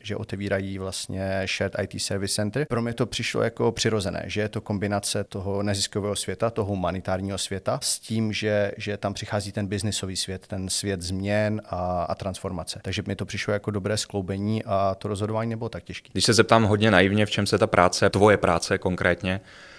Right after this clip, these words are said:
Speaker 2: po příchodu do Lékařů bez hranic změnila?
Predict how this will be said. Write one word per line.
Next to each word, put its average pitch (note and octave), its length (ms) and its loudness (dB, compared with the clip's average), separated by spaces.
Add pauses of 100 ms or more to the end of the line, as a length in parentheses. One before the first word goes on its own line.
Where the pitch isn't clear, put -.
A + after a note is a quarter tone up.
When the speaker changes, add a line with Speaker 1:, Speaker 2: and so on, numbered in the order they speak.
(120)
Speaker 2:
po F2+ 100 -4
příchodu F2 440 2
do E2+ 440 8
Lékařů E2+ 380 4
bez D#2+ 160 0
hranic F2 320 -2
změnila? E2 520 -2